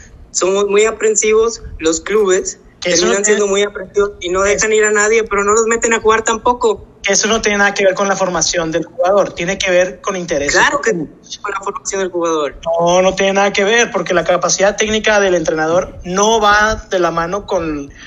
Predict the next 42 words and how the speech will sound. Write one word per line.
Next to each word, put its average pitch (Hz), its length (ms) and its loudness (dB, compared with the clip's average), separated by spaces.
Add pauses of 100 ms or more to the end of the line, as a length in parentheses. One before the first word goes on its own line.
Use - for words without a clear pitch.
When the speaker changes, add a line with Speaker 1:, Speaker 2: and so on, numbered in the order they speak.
(120)
Speaker 2:
con 175 200 0
la 156 100 0
venta 220 320 0
del 156 140 0
jugador. 147 420 -2 (920)
Speaker 1:
Pero 165 280 -2
el, 160 260 -8
el 165 120 0
hecho 180 200 0
de - 60 -4
ponerlo 180 400 -2
a - 40 -6
jugar, 165 680 -6 (100)
claro 185 380 -4
que 170 140 -6
viene 160 280 -4
con 147 140 -8
la 139 100 -8
formación. 123 500 -12 (920)
Porque 165 260 -2
Speaker 2:
No. 175 60 4
Speaker 1:
el 180 60 2
salto 196 320 0
de 233 80 -2
calidad 180 440 0
de 208 120 0
un 214 120 0
jugador 202 540 0 (280)
entra 202 420 -2
al 170 160 -6
momento 185 380 -4
de 196 60 0
entrar 175 280 -6
al 180 80 -10
primer 160 260 -8
equipo, 170 420 -14 (280)
que - 100 -6
es 160 80 2
el 180 140 -2
paso 180 300 -2
más 175 260 -2
difícil 185 580 -4